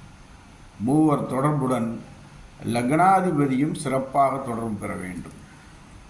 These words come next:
அவருக்கு வெற்றி வாய்ப்பை தரக்கூடிய கிரகம் யார்? வெற்றி பெற்றே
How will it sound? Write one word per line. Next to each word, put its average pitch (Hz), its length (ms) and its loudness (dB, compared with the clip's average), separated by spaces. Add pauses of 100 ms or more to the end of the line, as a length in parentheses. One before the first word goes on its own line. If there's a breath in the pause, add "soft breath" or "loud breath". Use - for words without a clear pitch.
(1500)
அவருக்கு 185 540 2
வெற்றி 156 340 0
வாய்ப்பை 196 480 2
தரக்கூடிய 147 600 0 (1600)
கிரகம் 139 440 2
யார்? 110 280 0 (2250)
வெற்றி 151 340 -4
பெற்றே 156 560 -2